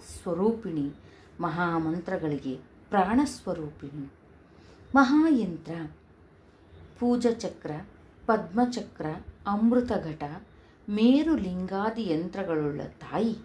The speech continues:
ಆಕೆ. ಸರ್ವಯಂತ್ರಗಳಲ್ಲಂದೇ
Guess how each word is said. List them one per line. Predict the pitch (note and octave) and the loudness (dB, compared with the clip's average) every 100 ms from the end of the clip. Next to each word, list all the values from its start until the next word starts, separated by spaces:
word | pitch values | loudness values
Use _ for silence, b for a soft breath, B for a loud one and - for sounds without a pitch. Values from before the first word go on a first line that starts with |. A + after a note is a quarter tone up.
| B B B B | B B B B
ಆಕೆ. | D#3+ E3 E3 - D3+ - - b b - - | -6 -6 -8 -10 -10 -12 -20 b b -8 0
ಸರ್ವಯಂತ್ರಗಳಲ್ಲಂದೇ | G3 A3+ C4+ A3+ F#3 G3+ G#3+ A3 G#3+ G3+ G3+ G3+ F#3+ G3+ C4 D#4+ | 2 4 4 4 2 -2 0 0 0 0 0 0 0 2 2 2